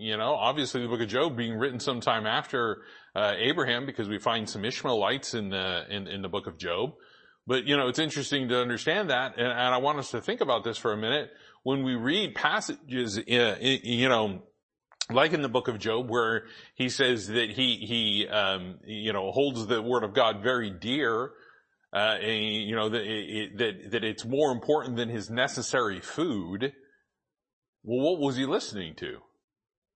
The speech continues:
He was listening to God directly. Take a look at this in chapter thirty-two and verse, uh, verse eight here. It says, "But there is a spirit in man, and the inspiration of the Almighty giveth them understanding."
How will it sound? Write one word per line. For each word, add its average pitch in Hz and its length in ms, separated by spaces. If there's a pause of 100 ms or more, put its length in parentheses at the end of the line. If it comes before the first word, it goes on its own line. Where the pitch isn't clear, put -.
(100)
He 127 100
was 190 200
listening 131 360
to 123 60
God 151 220
directly. 190 460 (1160)
Take 190 120
a - 20
look 185 120
at 160 60
this 139 140
in 127 180
chapter 127 340
thirty-two 123 520
and 101 80
verse, 110 320
uh, 95 420
verse 110 340
eight 156 240
here. 98 300 (500)
It 120 100
says, 160 160
"But 156 140
there 190 120
is 143 120
a 123 40
spirit 208 400
in 117 140
man, 151 520 (280)
and 120 140
the 135 100
inspiration 170 480
of 123 80
the 131 60
Almighty 131 800 (500)
giveth 147 260
them 151 180
understanding." 156 680